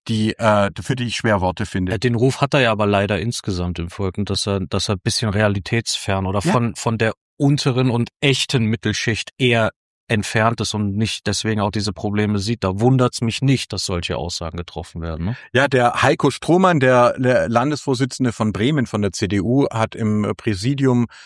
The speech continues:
Speaker 1: äh, ihm gesagt, im C-D-U-Vorstand, ähm, sie führen eine Partei, keine Firma.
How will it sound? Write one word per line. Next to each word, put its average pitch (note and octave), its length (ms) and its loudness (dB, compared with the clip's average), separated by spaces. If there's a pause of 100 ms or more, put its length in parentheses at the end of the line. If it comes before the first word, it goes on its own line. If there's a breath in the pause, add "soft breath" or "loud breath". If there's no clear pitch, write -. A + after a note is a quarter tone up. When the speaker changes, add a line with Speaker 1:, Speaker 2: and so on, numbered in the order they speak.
(240 loud breath)
Speaker 1:
äh, A2 280 4
ihm A#2 240 2
gesagt, A2 400 2
im F2+ 80 -6
C-D-U-Vorstand, G#2+ 800 0 (340 loud breath)
ähm, G#2 320 2
sie - 220 -6
führen B2 300 0
eine G#2 200 -2
Partei, G#2+ 380 0
keine F#2+ 280 -2
Firma. F2 420 -6